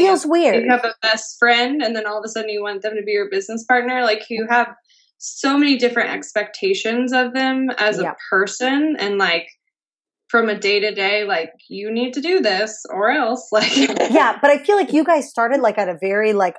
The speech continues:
Speaker 1: honest, like, kind of, like, you kind of, like, same level, and it's cool now that you, like, wanna entwine, intertwine your lives and s-,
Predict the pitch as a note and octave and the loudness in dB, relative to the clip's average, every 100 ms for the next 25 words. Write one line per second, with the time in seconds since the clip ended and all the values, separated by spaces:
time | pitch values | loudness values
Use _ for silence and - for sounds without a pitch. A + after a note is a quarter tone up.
0 | - G3+ G#3+ A3 A3 A3 - E3 D#3+ D#3+ | -4 0 2 2 -2 -2 -2 -2 -2 -6
1 | - F3+ E3 E3+ - - _ _ - A3+ | -8 -8 -2 -2 -4 -12 _ _ -8 -8
2 | A3+ B3 A3 F#3+ F#3 F3 - - A3+ A3 | -6 -2 0 2 0 -2 -10 -4 -2 2
3 | G3+ G3+ A3+ A#3+ D#4+ - - G4 G4+ G#3 | 2 4 2 0 -2 -4 -2 2 4 2
4 | F3+ F3 F3 F#3 F#3 F3 E3 - G3 F3+ | 0 -4 -4 -4 -4 -2 -4 -4 -4 -4
5 | - F3 - F#3 F3 - F#3 E3 - E3+ | -6 -12 -8 -8 -8 -10 -10 -10 -10 -10
6 | E3 D#3 D#3 D3+ D#3 - E3 E3 | -8 -6 -4 -4 -8 -10 -12 -14